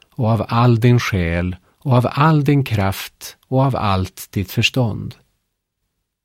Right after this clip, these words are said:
Detta är det största och förnämsta budet. Det andra liknar detta. Du ska älska din nästa som dig själv.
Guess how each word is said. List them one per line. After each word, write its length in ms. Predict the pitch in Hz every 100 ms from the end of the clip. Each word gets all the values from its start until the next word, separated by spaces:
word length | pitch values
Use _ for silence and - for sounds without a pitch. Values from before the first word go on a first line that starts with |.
| _
Detta 500 | - 107 - - 160
är 160 | 113 101
det 100 | 101
största 580 | - 139 107 - 95
och 140 | 92 101
förnämsta 520 | 123 95 87 87 104
budet. 540 | 95 87 87 - - _ _ _ _ _ _ _ _ _ _ _ _
Det 100 | -
andra 460 | 110 113 87 92 127
liknar 460 | 123 117 - 95
detta. 460 | 92 107 - - - - _ _ _ _ _ _ _ _ _ _
Du 160 | - 95
ska 200 | - 92
älska 560 | 127 127 90 - 101
din 200 | 92 98
nästa 520 | 113 107 - - 85
som 260 | 90 - 87
dig 140 | 98
själv. 500 | 92 120 101 87 107